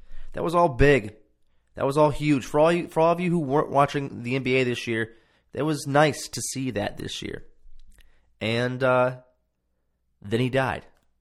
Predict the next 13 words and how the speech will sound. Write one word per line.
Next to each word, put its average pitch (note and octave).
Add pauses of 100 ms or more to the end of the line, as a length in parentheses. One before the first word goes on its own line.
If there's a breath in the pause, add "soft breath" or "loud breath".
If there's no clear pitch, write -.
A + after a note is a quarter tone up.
(600)
Then, A2
then A2
he A#2
was, A2+ (840)
you G#2
know, F#2+ (200)
well, A2+
we A#2+
thought D3+
his A2
whole A#2+
family G#2
died. G2